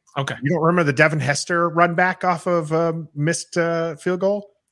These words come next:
Speaker 1: Um,
Speaker 2: Man
Speaker 1: I don't
Speaker 2: was
Speaker 1: remember that,
Speaker 2: electric.
Speaker 1: but I'm sure.
Speaker 2: Yeah.
Speaker 1: Yeah.
Speaker 2: Put Jahan Dotson back there. Let's see if something happens. I,
Speaker 1: Yeah.
Speaker 2: I, I take a little bit, uh, like I said, umbrage with, uh, with you saying that the Giants should have won. Their first drive was four plays for nine yards,
Speaker 1: Mm-hmm.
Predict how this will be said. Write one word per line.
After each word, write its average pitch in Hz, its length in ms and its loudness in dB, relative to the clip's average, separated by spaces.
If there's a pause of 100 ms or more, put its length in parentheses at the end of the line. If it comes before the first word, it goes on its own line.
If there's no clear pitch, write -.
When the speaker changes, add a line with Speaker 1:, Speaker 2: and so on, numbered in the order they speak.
Speaker 1:
Um, 151 720 0
Speaker 2:
Man 170 40 4
Speaker 1:
I - 40 6
don't 165 100 2
Speaker 2:
was 143 120 0
Speaker 1:
remember 135 240 -4
that, 117 180 -2
Speaker 2:
electric. - 220 -12
Speaker 1:
but 135 60 -14
I'm 127 80 -10
sure. 110 280 -14 (320)
Speaker 2:
Yeah. 101 180 -8
Speaker 1:
Yeah. 127 80 -8 (340)
Speaker 2:
Put 180 120 -2
Jahan 151 380 -2
Dotson 117 360 -4
back 101 200 -8
there. 95 120 -10
Let's 104 220 -8
see 120 80 -8
if 107 100 -10
something 107 280 -8
happens. 98 440 -10 (300)
I, 170 120 6
Speaker 1:
Yeah. 214 100 0
Speaker 2:
I, 175 120 6 (160)
I 165 100 2
take 214 220 -2
a 208 60 -2
little 190 260 4
bit, 165 280 4 (100)
uh, 139 480 0 (260)
like 147 100 0
I 151 40 -2
said, 143 240 -8
umbrage 143 500 0
with, 131 260 -2
uh, 120 360 -2
with 135 200 -6
you 135 80 -2
saying 127 280 -4
that 120 160 -6
the 127 80 -8
Giants 123 440 -6
should - 200 -4
have 95 140 -10
won. 113 420 -2 (440)
Their 131 100 4
first - 500 2
drive 120 500 -2
was 101 140 -6
four 131 260 -2
plays 131 340 0
for 110 120 -10
nine 110 320 -4
yards, 95 640 -6
Speaker 1:
Mm-hmm. 127 260 -6